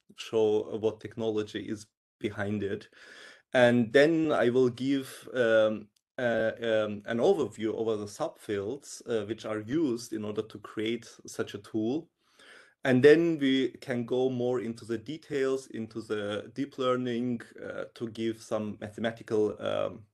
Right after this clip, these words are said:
intuition, um, for it. And then we will dive into the world of, uh, yeah, N L P or natural language understanding, as we say it these days, uh, into the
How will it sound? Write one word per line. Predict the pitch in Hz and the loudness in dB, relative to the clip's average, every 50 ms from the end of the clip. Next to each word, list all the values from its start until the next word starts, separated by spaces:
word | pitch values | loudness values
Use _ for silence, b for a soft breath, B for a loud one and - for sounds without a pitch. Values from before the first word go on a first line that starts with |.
| _ _ _ - | _ _ _ -8
intuition, | - 127 117 110 - - 131 139 143 - - 143 131 131 135 139 139 - - | -6 -4 -4 -4 -2 -2 -2 -2 -2 -4 -6 -4 -4 -2 -2 -2 -4 -6 -4
um, | 110 110 110 110 113 117 113 110 110 107 107 107 - - - - | -2 -2 0 0 0 0 0 -2 -2 -6 -8 -10 -10 -10 -12 -10
for | - - 127 123 123 | -6 -2 0 2 2
it. | 123 123 123 - - _ B B B B B B B B B B - | 2 2 0 -4 -14 _ B B B B B B B B B B 4
And | 139 131 135 131 123 | 6 6 6 6 8
then | 127 147 143 147 165 170 175 175 165 165 143 | 8 8 8 8 6 4 2 2 2 2 0
we | 135 | 0
will | 120 127 127 110 | 0 2 0 2
dive | 107 120 117 120 123 127 123 123 | 2 4 4 4 4 2 -2 -4
into | - - 120 113 117 117 | -8 -8 -8 -8 -8 -8
the | 110 113 110 | -6 -6 -6
world | 104 104 117 113 113 113 113 113 113 113 113 - - - - | -4 0 2 4 6 6 6 6 4 2 -2 -8 -18 -10 -6
of, | 113 107 107 - - - - - - | -6 -6 -6 -8 -16 -20 -20 -16 -10
uh, | 110 104 98 104 101 98 - - - _ - | -8 -6 -4 -4 -4 -6 -8 -12 -18 _ -6
yeah, | - 113 101 98 101 101 101 - - | -4 -4 -2 -4 -6 -8 -12 -14 -10
N | - 117 110 | -8 -6 -6
L | 104 101 104 | -6 -8 -10
P | - - 139 139 147 147 139 - | -10 -10 -8 -6 -4 -4 -4 -4
or | - 110 107 107 107 107 107 104 107 | 0 0 2 2 2 0 -2 -2 -6
natural | - 113 107 - - - 113 107 | -14 -14 -14 -12 -8 -6 -6 -4
language | 104 107 104 104 101 - - - | -4 -4 -4 -4 -6 -8 -10 -6
understanding, | - 117 110 107 104 104 - - 131 139 147 139 135 131 123 131 127 | -4 -4 -4 -4 -6 -8 -6 -4 -4 -2 -2 -2 -2 -2 -2 -2 -4
as | - 107 104 107 | -6 -8 -8 -10
we | 107 104 | -12 -12
say | - - 120 120 | -8 -6 -4 -2
it | 123 120 120 123 - | -2 -4 -6 -6 -4
these | - 117 113 117 | -4 -4 -4 -2
days, | - 127 120 120 120 123 123 - - B B B B B B B B B - | -2 0 0 2 0 -2 -4 -6 -14 B B B B B B B B B -2
uh, | - 107 101 101 107 | 0 2 2 2 0
into | 110 110 104 - - | -2 -4 -4 -4 -4
the | 107 104 110 104 104 104 | 0 2 2 2 2 0